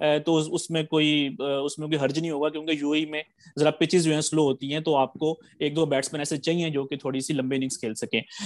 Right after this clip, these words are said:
अ, तो मिडिल ऑर्डर को लेके I think कि अगर आप सोहेब को खिला रहे हैं तो उनको,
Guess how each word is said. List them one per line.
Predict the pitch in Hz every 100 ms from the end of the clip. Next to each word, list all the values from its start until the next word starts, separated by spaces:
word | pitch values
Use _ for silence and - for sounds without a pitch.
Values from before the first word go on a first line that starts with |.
| 175
अ, | 160 160
तो | 196
मिडिल | 190 220
ऑर्डर | 254 233
को | 240
लेके | 220 220
I | 208 233
think | 220 220 208
कि | 214
अगर | 202 214 202 -
आप | 180 180
सोहेब | - 165 160 185
को |
खिला | 180 156 143
रहे | 156
हैं | 170
तो | 165
उनको, | 165 160 165